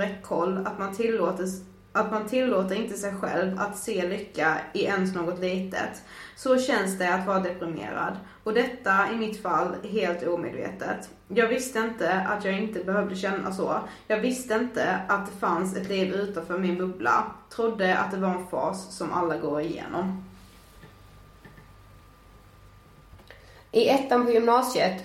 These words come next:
Speaker 2: försjönk jag i en väldigt djup depression. Det var som att hela min värld var ett konstant grått töcken som jag inte kunde komma ifrån. Oavsett hur kul eller glad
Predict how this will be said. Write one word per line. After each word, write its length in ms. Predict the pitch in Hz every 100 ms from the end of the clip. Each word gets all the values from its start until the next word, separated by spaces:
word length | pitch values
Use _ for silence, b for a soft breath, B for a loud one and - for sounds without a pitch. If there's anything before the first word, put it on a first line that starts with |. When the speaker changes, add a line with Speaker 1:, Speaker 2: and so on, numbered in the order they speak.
| -
Speaker 2:
försjönk 460 | 196 196 180 175 180
jag 200 | 170 165
i 20 |
en 100 | 165
väldigt 380 | 175 170 160 160
djup 220 | 156 156
depression. 800 | 156 - - 180 117 190 190 - - B B B B -
Det 100 | 233
var 160 | 247 247
som 160 | 233
att 100 | 214
hela 240 | 233 214 190
min 180 | 180
värld 280 | 180 165 165 180
var 100 | 170
ett 180 | 175 -
konstant 580 | 156 - 170 160 156 -
grått 320 | 156 156 -
töcken 460 | 170 - - 147 -
som 200 | - 180
jag 140 | 170 165
inte 120 | -
kunde 240 | - 165
komma 280 | 160 160 160
ifrån. 420 | 160 175 - 165 - B B B -
Oavsett 680 | 247 226 202 - 190 190 220
hur 260 | 180 165
kul 360 | - 170 160 160
eller 180 | 160 165
glad 380 | 165 175 156